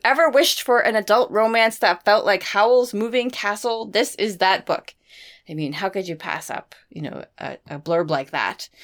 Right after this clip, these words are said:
And also today is Love on the Brain by Ali Hazelwood. Hazelwood is the author of The Love Hypothesis,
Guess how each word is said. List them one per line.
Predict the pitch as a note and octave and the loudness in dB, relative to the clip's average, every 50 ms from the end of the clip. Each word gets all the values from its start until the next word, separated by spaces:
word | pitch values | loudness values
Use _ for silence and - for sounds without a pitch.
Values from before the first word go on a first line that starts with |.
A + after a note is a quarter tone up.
| - - - - - - _ | -20 -20 -20 -20 -20 -14 _
And | - D4 D4 - | -2 -2 0 2
also | - F4 F#4 G#4 A4 G#4+ | 2 2 2 2 2 0
today | D4+ - - C#4+ C#4+ C#4+ D4 D4 D4+ - | 0 0 0 2 4 4 6 6 4 4
is | - B3 B3+ B3 | 4 2 2 2
Love | B3 C4 C#4+ D#4+ E4 D4+ - | 2 4 4 4 4 2 2
on | C#4 D4 D4 | 0 2 2
the | C#4+ B3 | 0 0
Brain | C4+ C4+ D4+ E4 D4 B3 | 0 0 0 0 0 0
by | F3+ E3+ E3+ E3 - - | 0 2 0 0 0 0
Ali | D#3+ E3+ F#3 G3+ A#3+ B3 B3 C4 | 0 2 2 2 2 2 2 0
Hazelwood. | - - A3+ A#3+ A#3+ A3+ G#3+ F3+ E3 D#3+ - - - - G#3 - - - - - _ _ _ _ _ | -2 -2 -2 -2 0 0 -2 -2 -2 -2 -4 -4 -6 -8 -12 -16 -18 -20 -20 -20 _ _ _ _ _
Hazelwood | A#3+ B3+ B3 C4 C4+ B3+ B3+ B3+ B3 A#3+ | -2 -2 0 0 0 0 2 2 2 2
is | - - A3 G#3+ G#3 - | 2 0 0 0 0 -2
the | - - - | -4 -4 -2
author | - E3+ E3+ - E3+ | -2 -2 -2 -2 -4
of | - - E3 E3 E3 - | -2 -2 -2 -2 -4 -4
The | D#3 D#3+ D#3+ | -6 -6 -4
Love | E3+ G#3 A#3+ C4 C4+ C#4 C4 | -2 0 2 2 2 2 -2
Hypothesis, | C4 B3+ C#4 B3 B3 - C#4 A#3+ C4 C4 B3 B3 - B3+ A#3 A#3+ A#3+ - - | -4 -4 -2 -2 -2 -2 0 0 0 0 -2 -2 0 0 0 0 -2 -6 -12